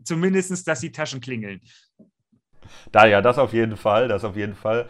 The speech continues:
Speaker 2: Das haben ja andere auch schon behauptet, sie wollen nur das Beste und,
Speaker 1: Ja.
Speaker 2: äh, brüllen, brüllen dann rum, ne?
Speaker 1: <laughs> Genau.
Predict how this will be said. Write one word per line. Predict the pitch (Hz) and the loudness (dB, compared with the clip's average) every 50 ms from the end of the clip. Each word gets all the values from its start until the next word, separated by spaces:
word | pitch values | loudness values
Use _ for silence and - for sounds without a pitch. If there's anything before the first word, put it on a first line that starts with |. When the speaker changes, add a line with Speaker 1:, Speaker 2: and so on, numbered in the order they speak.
| - - - - | -14 -20 -20 -12
Speaker 2:
Das | - | -8
haben | 101 110 110 | -6 -2 -2
ja | 98 78 | -2 -2
andere | 107 113 113 104 | -2 -4 -4 -4
auch | 95 107 110 | -4 -6 -6
schon | - 120 107 | -6 -6 -4
behauptet, | 104 98 101 107 104 - 117 95 | -4 -2 -2 -2 -2 -4 -6 -8
sie | 95 90 85 | -8 -8 -6
wollen | 92 95 101 104 | -6 -6 -6 -6
nur | 98 | -8
das | 92 87 - | -8 -10 -10
Beste | - 95 98 - - - 110 107 110 - - - - - _ - - - | -10 -10 -10 -10 -8 -8 -8 -8 -8 -12 -18 -20 -20 -20 _ -20 -16 -10
und, | - 131 147 151 190 - - | -6 -4 -4 -4 -6 -6 -8
Speaker 1:
Ja. | - 95 95 95 | -8 -6 -6 -6
Speaker 2:
äh, | |
brüllen, | 90 87 87 101 104 101 101 98 - | -6 -6 -6 -6 -8 -8 -10 -12 -14
brüllen | 95 87 95 90 117 131 131 131 | -16 -12 -8 -4 -4 -4 -4 -4
dann | 104 101 104 101 | -4 -4 -4 -4
rum, | 92 101 113 143 151 175 175 - - | -4 -2 -2 -2 -2 -4 -6 -6 -6
ne? | 110 123 151 151 110 92 - 120 - - 147 135 - | -6 -6 -6 -8 -10 -10 -12 -14 -14 -12 -14 -10 -4
Speaker 1:
<laughs> | 220 202 - - 190 180 - - - 220 208 254 - - | -4 -4 -2 -2 -6 -6 -6 -10 -12 -12 -12 -12 -12 -10
Genau. | - 151 139 127 113 113 117 | -10 -8 -6 -6 -6 -6 -8